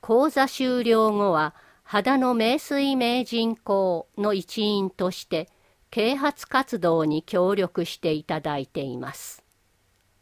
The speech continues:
事業者の方へ、一緒に名水をピーアール。秦野名水ロゴマーク。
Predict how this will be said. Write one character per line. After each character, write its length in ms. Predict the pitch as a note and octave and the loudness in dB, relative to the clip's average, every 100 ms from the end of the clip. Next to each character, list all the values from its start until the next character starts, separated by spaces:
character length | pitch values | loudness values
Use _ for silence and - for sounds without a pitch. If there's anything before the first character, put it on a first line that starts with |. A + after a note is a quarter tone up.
| _ _ _ _ _ _ _ _ _ _ _ | _ _ _ _ _ _ _ _ _ _ _
事 260 | F#3 A3 B3 | -8 -2 2
業 280 | C4+ E4 F#4 | 2 2 2
者 220 | - E3+ | 0 0
の 140 | D3+ | 0
方 380 | - D#3+ - D#3 | -2 -6 -2 -4
へ、 160 | C#3 - _ _ _ _ _ _ _ G#3 | -4 -12 _ _ _ _ _ _ _ -6
一 140 | G#3+ | -6
緒 280 | - - C#4 | -4 0 2
に 160 | C#4 | 4
名 260 | B3 A3 C#4 | 2 2 0
水 400 | - C#4+ C#4+ C4+ | -2 -4 -2 0
を 140 | B3 | 0
ピ 380 | B3+ B3 A#3+ B3 | 0 -4 -4 0
ー 220 | A3+ F#3+ D3 | 0 0 -2
ア 20 | |
ー 40 | |
ル。 160 | C#3+ - _ _ _ _ _ _ _ | -6 -16 _ _ _ _ _ _ _
秦 360 | - G#3 B3+ D4+ | -6 -2 2 4
野 140 | D4+ | 4
名 260 | B3 A#3+ C4+ | 4 2 0
水 380 | - A#3+ A3+ G#3 | -2 0 0 2
ロ 140 | G3+ | 2
ゴ 180 | A#3 C4 | 4 2
マ 280 | B3 G#3 C#3+ | 2 0 -2
ー 40 | - | -8
ク。 160 | G3 | -18